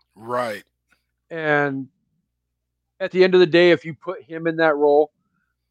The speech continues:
Speaker 2: I'm not gonna have the same emotional feelings about him by the end of the movie that I, so we're just gonna rip the fucking Band-Aid right off from the get-go. And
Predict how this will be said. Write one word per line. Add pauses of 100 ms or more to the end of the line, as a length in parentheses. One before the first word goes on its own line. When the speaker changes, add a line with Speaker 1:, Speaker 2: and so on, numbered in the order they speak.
(180)
Speaker 2:
I'm
not
gonna
have
the
same
emotional
feelings
about (120)
him (240)
by
the
end
of
the
movie
that
I, (1400)
so (440)
we're
just
gonna
rip
the
fucking
Band-Aid (140)
right
off (1300)
from
the
get-go.
And